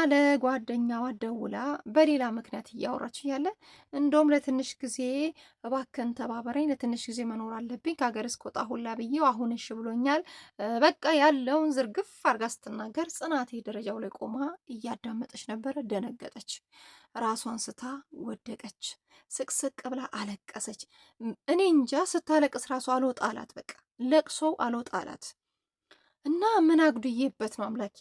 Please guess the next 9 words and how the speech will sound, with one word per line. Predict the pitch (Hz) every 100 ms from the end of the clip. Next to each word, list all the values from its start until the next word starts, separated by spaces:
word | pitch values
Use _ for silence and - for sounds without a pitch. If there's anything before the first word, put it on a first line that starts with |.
| 214
ሆይ? | 208 220 - _ _ _ _ _ _
ምን | 381 403 415
አሳንሼበት | 381 330 349 330 311 - 320 233 277 269
ነው? | 226 240 220 _ _ _ _ _ _ _
ምን | 349 403 415
ባጎልበት | 381 359 349 302 294 226 294 294
ነው | 285
ቺት | 254 269 277
ያረገብኝ? | 262 254 240 226 269